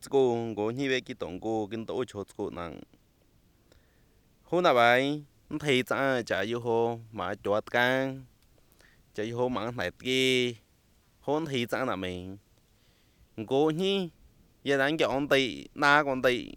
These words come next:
Nó nó na. Cố nhi nó về. Về xa cho mình. Hô hôn à mình.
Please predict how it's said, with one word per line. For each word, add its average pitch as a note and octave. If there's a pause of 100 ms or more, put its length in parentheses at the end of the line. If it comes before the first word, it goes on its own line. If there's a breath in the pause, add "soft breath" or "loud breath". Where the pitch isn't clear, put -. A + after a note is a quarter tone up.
(160)
Nó G2
nó C#3
na. B2
Cố B2
nhi D#3+
nó C3+
về. C#3 (120)
Về C#3
xa D3
cho C#3+
mình. C3 (1700 soft breath)
Hô C#3+
hôn F3
à C3+
mình. A#2+